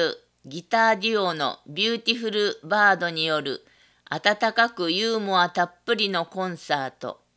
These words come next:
ホール利用申し込み抽選会のご案内。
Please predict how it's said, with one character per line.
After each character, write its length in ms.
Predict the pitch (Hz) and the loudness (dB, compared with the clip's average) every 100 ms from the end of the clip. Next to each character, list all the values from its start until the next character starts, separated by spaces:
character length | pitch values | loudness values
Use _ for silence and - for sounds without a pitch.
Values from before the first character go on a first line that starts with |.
| _ _ _ _ _ _ _ _ _ _ _ _ _ _ _ _ _ _ _ _ _ _ _ | _ _ _ _ _ _ _ _ _ _ _ _ _ _ _ _ _ _ _ _ _ _ _
ホ 320 | - 240 247 | -4 2 2
ー 20 | |
ル 180 | 240 247 | 4 2
利 120 | 226 | 4
用 240 | 233 233 226 | 4 4 2
申 280 | 214 220 | 0 0
し 120 | 220 - | 0 -2
込 120 | 220 | -2
み 160 | 214 208 | -2 -4
抽 240 | 220 214 | -4 -4
選 280 | 226 220 196 | -2 -2 -2
会 280 | 170 165 147 | -2 -2 -2
の 160 | 139 | -4
ご 180 | 127 135 | -4 -2
案 240 | 151 156 151 | -2 -4 -4
内。 320 | 143 139 | -2 -4